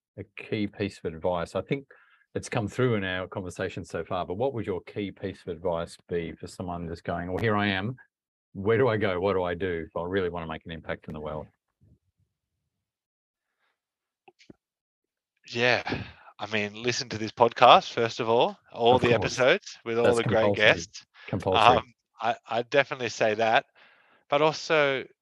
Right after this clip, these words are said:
Speaker 2: it's a journey that ta-, see where it takes you. Um,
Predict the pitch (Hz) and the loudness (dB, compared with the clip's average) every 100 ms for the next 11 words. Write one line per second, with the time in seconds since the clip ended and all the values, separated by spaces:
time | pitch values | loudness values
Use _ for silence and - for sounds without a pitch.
0 | _ 123 - 120 117 123 123 120 107 - | _ -16 -12 -8 -6 -6 -8 -8 -8 -10
1 | _ _ _ _ - - - - - - | _ _ _ _ -20 -14 -14 -16 -18 -8
2 | 120 117 110 - 113 - 147 196 208 _ | -6 -4 -6 -4 -6 -6 -6 -8 -10 _
3 | _ _ _ _ 104 101 101 | _ _ _ _ -8 -8 -8